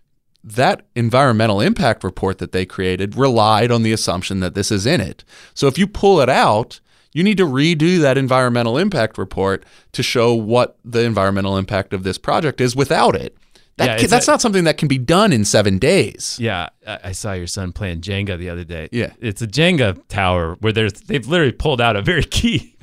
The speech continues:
Speaker 1: Yeah.
Speaker 2: piece of wood.
Speaker 1: Yeah.
Speaker 2: And the thing is about to fall.
Speaker 1: It could, you know, and the, the, so there's a lot of complicated questions that they'll have to answer that are on both the revenue side and the emission side. Neither of them are especially easy, uh, that they need to do,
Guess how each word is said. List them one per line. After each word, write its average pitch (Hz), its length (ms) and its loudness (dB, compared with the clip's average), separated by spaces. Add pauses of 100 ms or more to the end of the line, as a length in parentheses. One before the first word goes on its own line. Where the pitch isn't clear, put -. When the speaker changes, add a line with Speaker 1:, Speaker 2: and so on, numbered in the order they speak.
Speaker 1:
Yeah. - 280 -2 (320)
Speaker 2:
piece 185 240 -6
of 113 120 -2
wood. 120 360 0 (140)
Speaker 1:
Yeah. 135 320 0
Speaker 2:
And 131 100 0
the 127 80 2
thing 156 220 0
is 113 180 0
about 117 340 0
to 101 80 -6
fall. 78 300 -8 (160)
Speaker 1:
It - 180 -10
could, - 380 2
you 143 140 0
know, 107 180 2
and 139 160 2
the, 123 140 4
the, 120 160 -2
so 139 100 2
there's 120 200 2
a 117 40 2
lot 104 220 2
of 98 120 -4 (140)
complicated 95 560 -6
questions 120 400 -2
that 95 140 -2
they'll 98 120 -2
have 92 180 -2
to 85 100 -8
answer 98 300 -6
that 95 120 -4
are 92 80 -4
on 98 160 -4
both 90 160 -6
the 82 80 -14
revenue 98 300 -2
side 110 260 0
and 202 220 2
the 180 80 2
emission 175 340 0
side. - 400 -8 (240)
Neither 220 300 0
of 131 80 -2
them 107 160 0
are 92 140 0
especially 90 720 -6
easy, 117 580 -2 (520)
uh, 98 200 0
that 107 160 -2
they 113 100 2
need 113 180 2
to 101 60 -10
do, 151 360 2